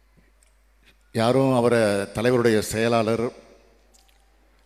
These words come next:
என்று அழைக்க மாட்டோம், அப்படி பார்த்ததும் இல்லை. எங்களுடைய குடும்பத்தில் ஒருவராகத்தான், கலைஞருக்கு நான் எப்படி ஒரு மகனாக இருக்கிறேனோ, அதுபோல் சண்முகநாதன் ஒரு மகனாகத்தான் கடைசி வரையில்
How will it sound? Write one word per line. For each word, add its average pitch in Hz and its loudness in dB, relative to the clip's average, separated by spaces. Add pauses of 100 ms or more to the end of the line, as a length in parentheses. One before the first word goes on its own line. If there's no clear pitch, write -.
(720)
என்று 120 2
அழைக்க 110 2
மாட்டோம், 110 -4
அப்படி 110 -4
பார்த்ததும் 110 -2
இல்லை. 98 -10 (1600)
எங்களுடைய 120 4
குடும்பத்தில் 131 4
ஒருவராகத்தான், 110 2
கலைஞருக்கு 123 -2 (1120)
நான் 117 -2
எப்படி 117 0
ஒரு 120 2
மகனாக 113 0
இருக்கிறேனோ, 110 -2
அதுபோல் 110 -2
சண்முகநாதன் 117 0
ஒரு 110 0
மகனாகத்தான் 110 -2
கடைசி 104 -2
வரையில் 101 -2